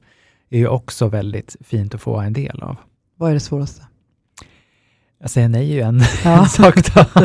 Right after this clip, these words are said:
Speaker 1: Eh, men det svåraste är ju när man, eh, har en person, om vi tar klientmässiga, så är det ju absolut svåraste när,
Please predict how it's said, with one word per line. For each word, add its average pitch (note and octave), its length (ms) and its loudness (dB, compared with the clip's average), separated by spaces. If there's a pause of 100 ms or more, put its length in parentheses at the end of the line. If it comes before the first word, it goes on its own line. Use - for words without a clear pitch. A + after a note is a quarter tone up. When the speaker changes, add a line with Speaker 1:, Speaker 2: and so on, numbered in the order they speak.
(800)
Speaker 1:
Eh, B2 420 4
men C3 160 0
det C3 60 0
svåraste C#3 540 0
är B2+ 220 2
ju B2+ 160 2
när A#2 140 0
man, A2+ 320 -2
eh, A#2 160 -6 (520)
har C3 420 0
en C3 320 -4
person, A#2+ 360 -4
om A#2 60 0
vi A#2+ 60 -2
tar A#2 100 -4
klientmässiga, A#2+ 840 -4 (600)
så - 160 -6
är A2+ 120 0
det A#2 60 0
ju A#2 160 0
absolut - 500 -6
svåraste A2+ 760 -4
när, G#2+ 480 -2